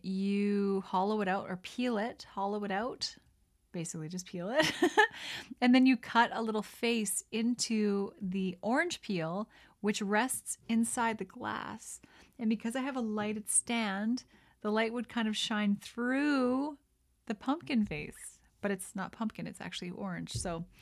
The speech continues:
uh, if you don't know what I mean, don't worry about it. You'll see it 'cause I'm definitely gonna do that. And I'm super excited about it.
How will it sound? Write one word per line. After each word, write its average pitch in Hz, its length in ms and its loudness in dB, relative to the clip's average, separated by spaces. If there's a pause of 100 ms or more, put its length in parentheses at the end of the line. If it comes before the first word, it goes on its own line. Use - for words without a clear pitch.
(360)
uh, 202 380 -2 (600)
if 240 160 2
you 247 120 2
don't 285 120 4
know 294 80 6
what 277 120 4
I 269 60 4
mean, 262 240 6
don't 233 120 4
worry 214 160 6
about 208 160 4
it. 190 80 0
You'll 175 120 0
see 190 200 -2
it 180 100 -2
'cause 185 100 -2
I'm 175 160 4
definitely 180 440 -2
gonna 165 140 -2
do 165 180 -6
that. 277 240 -4 (880)
And 202 120 4
I'm 196 80 2
super 202 280 -6
excited 214 420 -6
about 156 280 -8
it. - 300 -18